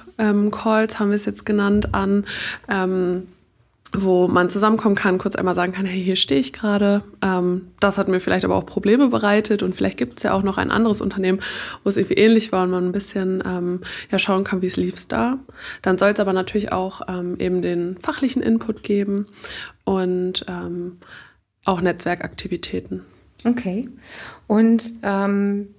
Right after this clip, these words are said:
Speaker 2: dann gibt's eine Jury, die das Ganze, äh, bewertet nach einem Kennzahlensystem. Und, äh, am Ende des Tages, wer es besonders gut umgesetzt hat, der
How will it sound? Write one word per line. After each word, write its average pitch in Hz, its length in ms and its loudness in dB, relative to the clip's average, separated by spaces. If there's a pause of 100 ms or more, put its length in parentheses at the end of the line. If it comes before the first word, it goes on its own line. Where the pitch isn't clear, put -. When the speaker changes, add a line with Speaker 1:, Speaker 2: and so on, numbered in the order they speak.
(200)
Speaker 2:
dann 214 320 4
gibt's 214 280 0
eine 180 200 -2
Jury, 262 580 4
die 214 240 -2
das 196 260 0
Ganze, 185 600 0 (140)
äh, 185 100 -8
bewertet 196 800 0 (260)
nach 190 220 -6
einem 180 180 -4
Kennzahlensystem. 214 1080 -2 (440)
Und, 202 560 2
äh, - 80 -8
am 202 320 -2
Ende 196 260 0
des 185 220 -6
Tages, 185 560 -4
wer 175 100 2
es 175 120 -4
besonders 190 460 -2
gut 175 140 -8
umgesetzt 170 560 -4
hat, 175 340 -8
der 170 280 0